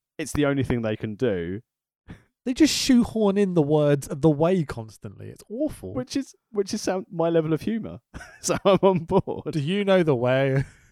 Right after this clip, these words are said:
Speaker 2: Well, don't get in the way, otherwise we'll put you in the way. It's like, what? That doesn't make sense.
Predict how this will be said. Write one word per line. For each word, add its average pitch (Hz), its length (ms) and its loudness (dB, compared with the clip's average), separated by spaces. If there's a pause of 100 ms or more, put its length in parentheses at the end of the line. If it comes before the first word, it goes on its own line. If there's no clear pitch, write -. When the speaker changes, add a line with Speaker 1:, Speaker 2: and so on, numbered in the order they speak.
(260)
Speaker 2:
Well, 143 200 0
don't 180 220 4
get 170 160 -2
in 147 280 -2 (100)
the 147 120 6
way, 143 520 2 (400)
otherwise 117 480 0
we'll 147 120 -2
put 165 300 0
you 185 220 2
in 117 300 -4 (200)
the 123 140 4
way. 113 360 0
It's - 140 -2
like, 262 240 -2
what? 240 300 2
That 262 120 4
doesn't 294 200 0
make - 120 4
sense. - 540 0